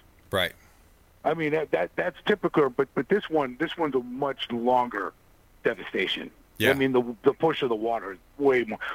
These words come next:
Speaker 2: way more people affected on this one.
Speaker 1: Yeah,
Speaker 2: Definitely.
Speaker 1: exactly. It went across the state and circled back and went up in the Carolinas. I mean, this was a bad
Speaker 2: And
Speaker 1: one.
Speaker 2: the, the stuff, yeah, the stuff in the Carolinas, I was like, "Come on, man!" After the state, you know, yeah, they, I mean, I couldn't imagine that, that, that,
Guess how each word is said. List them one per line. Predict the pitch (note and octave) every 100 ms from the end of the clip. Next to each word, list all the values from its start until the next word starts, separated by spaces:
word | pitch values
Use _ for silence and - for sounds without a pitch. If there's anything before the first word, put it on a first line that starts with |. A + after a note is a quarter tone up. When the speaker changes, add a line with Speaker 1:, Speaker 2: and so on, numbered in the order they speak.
| -
Speaker 2:
way | C#3 F#3
more | F3+ F3+
people | D#3 D#3+ C3
affected | B2 - A2 G#2+
on | F#2
this | E2+ D#2+
one. | - D2 - _ -
Speaker 1:
Yeah, | C3+
Speaker 2:
Definitely. | A#2
Speaker 1:
exactly. | F#2 F#2+ G2 - E2+ _ _ -
It | G3
went | C3+
across | G#2 A#2+ A#2
the | -
state | - B2+ C#3+
and | F#2 -
circled | - B2+ A#2 G#2+
back | G2+ A#2+ G2+
and |
went | G2+
up | G#2+ A2+
in |
the | G2+
Carolinas. | F#2 A2+ G2+ G2 A2 A#2+ A#2
I | G2
mean, | F#2+ - - - - -
this | - G#2+
was | B2
a | A#2
bad | G2 A#2
Speaker 2:
And | E4
Speaker 1:
one. | B3+ A3
Speaker 2:
the, | A#3
the | - A#3+
stuff, | - C4+ A4 A#3 -
yeah, | B3+ D#4+ F#4
the | E4
stuff | B3 C#4+ B3+
in | D4+
the | C#4
Carolinas, | - C#4 C#4+ D#4 D#4+ A#3
I |
was | A#3
like, | A3
"Come | - D#4 C#4+
on, | - D4+
man!" | F#3 C3+ C#3+
After | F3 G#3
the | G3 - -
state, | D3 E3 D4 - - - - - _
you | F3+
know, | F3+ F3
yeah, | F3+ B3 D4
they, | F#3+ D#3
I | -
mean, | D#3 E3 D#3
I | D#3
couldn't | D#3+ G#3+ G3+
imagine | F3+ F#3+ B3 G#3+ C#3+
that, | C3 -
that, | C3+ C3
that, | D3 C#3+